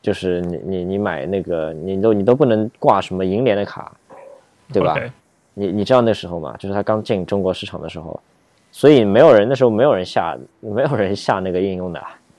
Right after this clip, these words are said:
Speaker 2: 所-，所以说那个时候越狱成了很多人的选择，对吧？
Speaker 1: 呃，对，对，对。然后就算你不越狱，你也就是平时根本下不了什么瘾，你除非你要绑定那个你的信用卡嘛。很多人然后是拿什么，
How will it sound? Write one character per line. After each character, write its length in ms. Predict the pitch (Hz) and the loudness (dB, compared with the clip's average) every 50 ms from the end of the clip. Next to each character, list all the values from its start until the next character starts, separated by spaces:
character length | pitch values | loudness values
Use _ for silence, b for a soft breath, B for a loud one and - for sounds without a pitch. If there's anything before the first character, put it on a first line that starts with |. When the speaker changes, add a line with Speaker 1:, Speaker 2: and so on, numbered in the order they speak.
| _ _ _ _ _ _ _ | _ _ _ _ _ _ _
Speaker 2:
所-， 220 | - - 175 170 - | -6 -4 -4 -4 -2
所 120 | - 185 | -2 -2
以 40 | - | 0
说 140 | - 180 175 | 2 0 0
那 240 | 175 170 180 196 190 | 0 -2 -2 0 0
个 40 | 180 | 0
时 140 | - - 135 | 0 0 0
候 140 | - 151 143 | 2 2 2
越 160 | 165 160 143 | 2 2 2
狱 180 | 139 147 135 | 2 2 0
成 240 | 131 - - 131 127 | -2 -4 -6 -6 -2
了 120 | 127 123 117 | 0 -2 -2
很 140 | - 110 | -2 -4
多 140 | 110 123 123 | -4 -2 -2
人 80 | 123 120 | -2 -2
的 80 | 117 | -4
选 160 | 117 - - 110 | -6 -8 -10 -12
择， 200 | 107 - 117 110 | -8 -8 -8 -6
对 120 | 104 107 107 | -6 -6 -8
吧？ 60 | 104 - _ _ _ _ _ _ _ _ _ _ - | -10 -12 _ _ _ _ _ _ _ _ _ _ -2
Speaker 1:
呃， 200 | - 110 107 107 104 - _ _ | 4 4 6 6 4 0 _ _
对， 260 | - 139 117 104 98 | 6 8 8 8 6
对， 260 | 87 - 104 95 92 | 6 4 2 2 2
对。 240 | - 104 95 78 71 | 2 0 0 0 0
然 160 | 82 104 123 | -2 -2 -2
后 80 | 147 156 | -2 0
就 160 | - 196 180 | 2 2 2
算 160 | 165 170 147 | 4 2 2
你 60 | 104 | 2
不 160 | 92 - 107 | 0 2 2
越 180 | 123 147 131 120 | 4 6 6 6
狱， 120 | 113 110 | 4 2
你 140 | 98 95 98 | 2 0 2
也 140 | 104 98 90 | 2 0 0
就 180 | 87 85 104 107 | 0 -2 -4 -4
是 300 | - - 101 98 95 90 - _ _ _ _ _ _ _ | -2 -2 -2 -2 -2 -4 -8 _ _ _ _ _ _ _
平 120 | - - 120 | -10 -8 -6
时 160 | 120 120 123 | -4 -2 -2
根 160 | 123 - 160 | -2 -2 -2
本 380 | 156 117 95 87 87 87 85 80 - | 0 -2 -2 -2 -4 -8 -10 -10 -14
下 200 | - - - 180 | -14 -10 -8 -4
不 60 | 117 | -2
了 100 | 107 85 | -2 -2
什 100 | 82 - | -2 -4
么 60 | 90 | -8
瘾， 220 | 87 90 98 107 107 | -8 -6 -4 -2 -2
你 140 | 104 92 98 | -2 -4 -4
除 160 | - - 135 | -6 -2 2
非 120 | 151 160 | 2 4
你 80 | 156 123 | 4 4
要 100 | 117 123 | 2 2
绑 260 | - - 90 85 85 | 0 -2 -4 -6 -6
定 240 | - 127 117 107 107 | -6 -6 -4 -4 -4
那 60 | 104 | -4
个 120 | 95 98 | -4 -6
你 100 | 92 87 | -6 -6
的 100 | 78 85 | -10 -12
信 180 | 87 - - 135 | -12 -10 -8 -8
用 60 | 113 | -8
卡 200 | 98 - - - | -8 -10 -14 -18
嘛。 140 | 53 64 69 | -18 -18 -16
很 100 | - 87 | -16 -8
多 160 | 85 104 110 113 | -4 -2 0 0
人 80 | 113 | 0
然 120 | 104 104 107 | 0 0 0
后 100 | 113 110 | 0 0
是 160 | - - 110 | 0 -2 -4
拿 180 | 101 90 95 | -4 -4 -4
什 140 | 101 - 101 | -6 -6 -6
么， 240 | 95 95 95 101 110 | -4 -4 -4 -4 -4